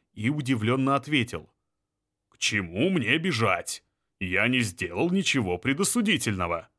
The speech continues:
Все мои исследования направлены на благо общества Англии и человеческой цивилизации в целом". "Полиции весьма вероятно не нравятся летающие слоны за окном и писающие макаки с неба",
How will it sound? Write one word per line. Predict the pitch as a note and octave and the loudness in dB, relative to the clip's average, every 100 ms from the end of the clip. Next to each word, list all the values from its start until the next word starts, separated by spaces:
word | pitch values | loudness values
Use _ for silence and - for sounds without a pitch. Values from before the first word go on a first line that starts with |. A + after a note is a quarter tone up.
| _ _ _ | _ _ _
Все | - - C3+ | -6 0 2
мои | C3 G2 F#2 F2+ | 2 0 0 -2
исследования | - G2+ E3+ C3+ G#2 F2+ | -2 0 0 0 -2 -4
направлены | E2+ F2 - C3 F#3+ D#3+ G2+ F2 | -4 -6 -2 0 0 0 -2 -4
на | E2+ | -6
благо | E2+ A#2+ G#3 D#3 | -2 0 2 2
общества | A#2+ A#2 - - G3+ G3+ - | 0 0 -2 -2 0 -2 2
Англии | B2+ G2 F#2+ F2+ F2 E2+ - _ _ | 0 0 -2 -4 -4 -4 -8 _ _
и | G#2 G#2 | 0 0
человеческой | - A#2 G#2+ G2 F2+ - - A3 G3+ | 2 2 2 2 -2 -2 -2 -2 0
цивилизации | - E3+ C#3+ G#2 F2+ F#2 - G#3+ | 0 2 2 2 0 -2 -2 -2
в | - | 0
целом". | - A2 F2 E2+ E2+ - _ _ - | 0 2 0 -4 -8 -16 _ _ -10
"Полиции | G#2 A2+ - A#2 A2+ | -2 -2 0 0 2
весьма | B2 B2 A#2+ B2 | 2 0 2 2
вероятно | A#2 A#2+ A#2 A2+ D#3+ - G#2 E2+ - _ | 2 2 2 2 0 -2 -4 -4 -8 _
не | A#2+ E3+ | 2 2
нравятся | F3+ F3 C3 A2 - B2+ | 4 2 2 2 0 2
летающие | A2+ A#2+ G#2+ F#2+ - A2+ | 2 2 0 0 0 0
слоны | - A#2 C3+ | 2 2 4
за | C3 G#2 | 2 0
окном | F#2+ - F3 G3 - _ | -2 0 0 0 -2 _
и | - C#3+ | -4 -2
писающие | F#3+ G3 G#3 F#3 - G#3 | 2 2 2 2 2 2
макаки | F#3+ E3+ F3+ E3 F3 | 2 2 0 0 0
с | - | 2
неба", | E3+ C3+ G#2 F2 | 4 4 4 0